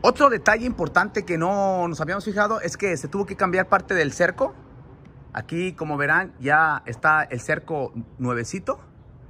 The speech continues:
si lo pueden ver. Obviamente, si, si van a tener un patio, pues, agradable, nuevo,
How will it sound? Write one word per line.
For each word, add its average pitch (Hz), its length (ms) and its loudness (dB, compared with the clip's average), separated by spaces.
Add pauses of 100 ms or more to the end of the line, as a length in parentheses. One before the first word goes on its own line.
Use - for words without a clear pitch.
(160)
si - 140 -20
lo 123 100 -10
pueden 143 220 -4
ver. 214 300 -2
Obviamente, 160 420 -2
si, 117 300 -6
si - 100 -10
van 127 140 0
a 156 80 -2
tener 151 280 -4
un 139 160 -10
patio, 147 460 -2 (540)
pues, 123 120 -6
agradable, 160 580 0
nuevo, 170 520 0